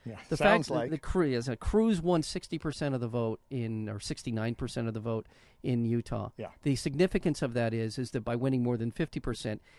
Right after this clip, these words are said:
Speaker 2: it's a winner take all. He gets
Speaker 1: Yeah.
Speaker 2: all of the delegates from Utah.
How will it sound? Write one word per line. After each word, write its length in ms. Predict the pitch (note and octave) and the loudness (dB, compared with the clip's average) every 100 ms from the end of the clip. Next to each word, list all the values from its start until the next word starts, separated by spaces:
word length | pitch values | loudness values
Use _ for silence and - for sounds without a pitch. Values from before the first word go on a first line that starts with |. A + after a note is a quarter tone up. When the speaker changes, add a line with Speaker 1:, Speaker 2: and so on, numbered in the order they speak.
| - | -10
Speaker 2:
it's 160 | D3+ - | -4 0
a 40 | |
winner 300 | A#2 C#3 B2+ | 2 2 2
take 240 | - A2 A2+ | 0 -4 -2
all. 180 | G#2 A2 | -6 -2
He 80 | D3+ | 0
gets 200 | C#3+ - | 0 2
Speaker 1:
Yeah. 100 | C#3 | 6
Speaker 2:
all 160 | D3+ D3 | 6 6
of 100 | C3 | 2
the 100 | B2+ | 2
delegates 420 | B2 A#2+ A2 - | 2 2 -2 -4
from 140 | A#2 | -2
Utah. 360 | A2 G#2+ - | -2 -2 -6